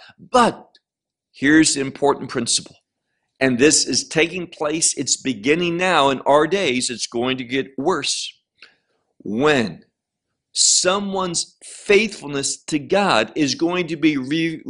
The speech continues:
be viewed by others as, as making you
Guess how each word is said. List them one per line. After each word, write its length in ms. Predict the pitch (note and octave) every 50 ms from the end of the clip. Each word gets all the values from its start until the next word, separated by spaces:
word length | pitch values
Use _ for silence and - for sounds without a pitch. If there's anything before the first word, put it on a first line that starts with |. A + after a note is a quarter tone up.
| C#3 A#2
be 220 | D3+ E3 D#3 D#3
viewed 400 | B2 B2 G3 A3 G3+ F3 D#3 C3
by 200 | D#3 D3 D3 C3+ - -
others 720 | G#3 G#3 - - A#2 F#2+ E2 - - - - - - _ _ _ _ _ _ _ _ _ _ -
as, 420 | A#2+ C3 C3 B2 A#2+ A#2+ A2+ -
as 380 | - - C3+ C3 B2+ G#2+ F#2+ F#2+
making 520 | C3 C3+ D3 E3 F#3+ G3 F#3+ F3 D#3+ D3
you 380 | B2+ A#2+ A#2 A2+ A#2 A2 -